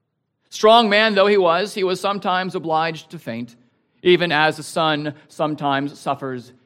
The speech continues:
an eclipse. In this episode of Elijah's life, we are reminded of our own humanity.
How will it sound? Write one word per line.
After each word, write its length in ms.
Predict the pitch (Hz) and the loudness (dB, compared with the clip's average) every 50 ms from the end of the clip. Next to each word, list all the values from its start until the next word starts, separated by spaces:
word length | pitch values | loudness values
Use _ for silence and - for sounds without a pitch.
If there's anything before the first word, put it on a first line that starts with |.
| _ _ _ _ | _ _ _ _
an 80 | 127 | -8
eclipse. 640 | 127 120 - - 73 - - - - - - - _ _ _ _ _ _ _ _ _ _ _ _ _ _ _ _ _ _ _ _ _ _ _ _ - _ _ _ _ _ _ | -8 -8 -8 -14 -16 -16 -18 -20 -20 -20 -20 -20 _ _ _ _ _ _ _ _ _ _ _ _ _ _ _ _ _ _ _ _ _ _ _ _ -20 _ _ _ _ _ _
In 160 | - 175 180 | -2 0 0
this 500 | 196 180 - - - - - - - - _ _ _ _ _ _ _ - | 0 -2 -2 -4 -10 -12 -12 -14 -16 -20 _ _ _ _ _ _ _ -2
episode 420 | 175 180 190 175 - 190 170 165 | -2 -2 -2 -4 0 2 2 2
of 80 | 165 147 | 2 2
Elijah's 480 | 151 147 151 156 156 139 151 139 123 | 0 0 2 0 0 -2 -6 -6 -6
life, 480 | 131 135 135 131 120 120 120 - _ _ | -6 -4 -4 -2 -4 -6 -8 -14 _ _
we 140 | _ 139 139 | _ -4 -2
are 80 | 147 147 | -2 0
reminded 560 | 143 143 147 160 180 185 180 175 175 170 165 | 0 2 2 2 2 0 -2 -2 -2 -4 -4
of 380 | - - 151 156 160 156 156 151 | -4 0 2 4 4 2 0 0
our 240 | 151 156 156 160 | -2 0 0 0
own 400 | 170 180 185 180 175 170 170 151 - _ | 0 0 -2 -2 -4 -6 -8 -10 -12 _
humanity. 840 | _ _ _ 170 156 151 156 165 175 165 - - 92 69 71 85 | _ _ _ -6 -4 -2 0 -2 -2 -4 -6 -10 -14 -14 -16 -20